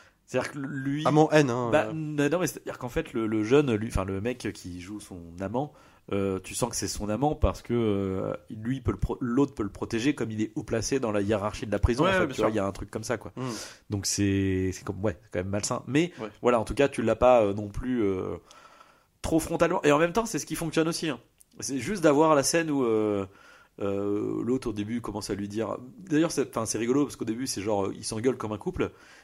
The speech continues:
Speaker 1: Et puis tu sens que l'autre est quand même un peu vénère,
Speaker 2: Hmm.
Speaker 1: quoi.
Speaker 2: Bah, il y a une
Speaker 1: Puis
Speaker 2: tension,
Speaker 1: commence à
Speaker 2: il y a une
Speaker 1: le
Speaker 2: vraie
Speaker 1: choper,
Speaker 2: tension
Speaker 1: il y a une,
Speaker 2: sexuelle, quoi.
Speaker 1: ouais, ouais, il y a une
Speaker 2: Ouais.
Speaker 1: tension, puis là, euh,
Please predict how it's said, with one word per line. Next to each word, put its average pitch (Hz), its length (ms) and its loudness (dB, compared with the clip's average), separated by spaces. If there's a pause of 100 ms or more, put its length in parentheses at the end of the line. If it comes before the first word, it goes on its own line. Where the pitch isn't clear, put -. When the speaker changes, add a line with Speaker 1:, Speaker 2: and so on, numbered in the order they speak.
Speaker 1:
Et 104 60 -12
puis - 80 -14
tu - 100 -12
sens 151 160 -4
que - 60 -6
l'autre 143 140 -2
est 110 40 0
quand 117 80 -2
même 117 120 -2
un 113 60 -4
peu 113 140 -10
vénère, 113 460 -2
Speaker 2:
Hmm. 156 60 2
Speaker 1:
quoi. 160 280 2 (360)
Speaker 2:
Bah, 131 80 2
il 143 40 6
y - 20 6
a - 20 6
une 160 60 4
Speaker 1:
Puis 156 80 0
Speaker 2:
tension, 175 140 6
Speaker 1:
commence 180 160 8
à 165 60 12
Speaker 2:
il 156 40 10
y - 0 -
a - 20 8
une - 20 -
Speaker 1:
le 165 60 4
Speaker 2:
vraie 180 100 10
Speaker 1:
choper, 202 160 10
Speaker 2:
tension 240 60 4
Speaker 1:
il 170 60 2
y - 20 6
a - 40 10
une, 147 40 8
Speaker 2:
sexuelle, 185 160 8
quoi. 156 100 8
Speaker 1:
ouais, 170 60 4
ouais, 196 100 6
il 170 40 -2
y - 20 4
a - 20 4
une 147 60 0
Speaker 2:
Ouais. - 20 -10
Speaker 1:
tension, 151 320 0
puis 147 140 -2
là, 170 80 6
euh, 147 220 2